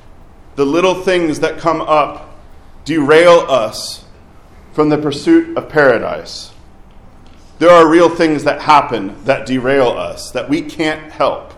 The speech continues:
<laughs> Sickness, right? Car accidents. But as we say in Saint Basil's liturgy, "Those who are absent for reasonable cause." But let us,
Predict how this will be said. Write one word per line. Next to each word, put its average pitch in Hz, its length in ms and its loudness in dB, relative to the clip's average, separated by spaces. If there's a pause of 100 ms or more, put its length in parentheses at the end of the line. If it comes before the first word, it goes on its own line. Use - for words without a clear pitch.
(300)
<laughs> - 200 -20
Sickness, 185 680 -8
right? - 320 -2
Car 147 320 2
accidents. 87 720 -10 (1600)
But 151 80 4
as 165 200 6
we 165 360 4 (240)
say 180 400 4
in 123 140 -4
Saint 135 220 -8
Basil's 143 400 0
liturgy, 113 640 -4 (800)
"Those 170 280 2
who 175 80 -2
are 180 120 0
absent 165 520 -2
for 151 120 -4
reasonable 151 540 -4
cause." - 720 -2 (1600)
But 151 180 0
let 175 240 6
us, 143 340 2